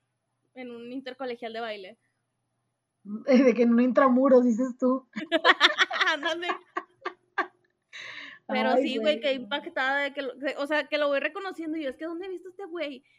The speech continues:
Speaker 1: Y yo, "Ah, la madre, es el papá de Marisol. ¡No mames!". Quedé, güey.
Speaker 2: Misteriosos son los caminos del Señor, hermana.
Speaker 1: Al chile, sí. Y bueno, pues, el,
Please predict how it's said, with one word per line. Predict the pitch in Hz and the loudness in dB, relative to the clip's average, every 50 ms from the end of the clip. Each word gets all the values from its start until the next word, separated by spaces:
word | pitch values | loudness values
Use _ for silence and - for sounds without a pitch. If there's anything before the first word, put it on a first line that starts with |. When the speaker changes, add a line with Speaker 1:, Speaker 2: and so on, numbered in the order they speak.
| _ _ _ | _ _ _
Speaker 1:
Y | 254 | -6
yo, | 247 247 - - - | -6 -6 -6 -8 -12
"Ah, | - - 277 302 349 349 359 370 | -16 -14 -12 -12 -10 -10 -10 -8
la | 349 339 285 | -8 -8 -8
madre, | 269 269 294 311 339 381 | -8 -8 -8 -8 -8 -8
es | 339 | -8
el | 392 359 | -12 -12
papá | 359 330 - - 294 | -12 -14 -12 -8 -8
de | 320 349 | -8 -6
Marisol. | 370 359 339 302 302 302 302 302 320 349 381 403 403 403 403 359 370 _ _ _ _ _ | -6 -8 -8 -10 -12 -10 -8 -8 -8 -8 -8 -8 -8 -8 -8 -10 -12 _ _ _ _ _
¡No | - 359 427 - 440 440 | -10 -8 -8 -6 -6 -6
mames!". | 440 440 440 453 453 453 466 453 453 453 453 453 453 453 453 453 440 440 - - _ _ _ _ _ _ _ _ _ _ _ _ _ _ _ 254 | -6 -6 -4 -6 -6 -6 -8 -8 -6 -8 -6 -8 -8 -8 -6 -6 -6 -6 -8 -12 _ _ _ _ _ _ _ _ _ _ _ _ _ _ _ -12
Quedé, | 285 262 247 233 | -10 -8 -2 2
güey. | 233 233 | 4 4
Speaker 2:
Misteriosos | 233 247 294 247 220 220 233 233 233 269 262 | 4 4 2 0 0 2 2 2 0 0 -2
son | 277 254 | -2 -2
los | 254 254 | 0 0
caminos | 247 277 254 240 226 226 233 247 | 0 0 2 2 2 2 2 2
del | 262 254 214 | 0 0 0
Señor, | 226 208 190 190 190 | -2 -2 -2 -2 -2
hermana. | 190 185 175 170 165 156 151 - _ _ _ | -2 -4 -4 -6 -10 -10 -10 -14 _ _ _
Speaker 1:
Al | - 247 233 233 | -20 -20 -20 -18
chile, | _ 240 214 208 214 214 233 | _ -20 -20 -18 -20 -20 -20
sí. | _ - 214 - 220 _ _ _ _ _ _ _ _ _ _ _ _ _ _ _ _ _ _ _ _ _ _ _ _ | _ -20 -20 -20 -20 _ _ _ _ _ _ _ _ _ _ _ _ _ _ _ _ _ _ _ _ _ _ _ _
Y | 247 262 233 208 | -18 -18 -16 -10
bueno, | 240 240 240 226 214 202 185 - 220 _ _ _ _ _ _ _ _ _ _ _ _ _ _ _ _ _ | -10 -10 -10 -10 -14 -16 -18 -20 -20 _ _ _ _ _ _ _ _ _ _ _ _ _ _ _ _ _
pues, | - 311 311 302 302 302 302 294 302 294 302 - | -6 -4 -4 -4 -4 -4 -4 -6 -8 -10 -12 -18
el, | - 277 285 277 269 - | -12 -10 -10 -10 -10 -14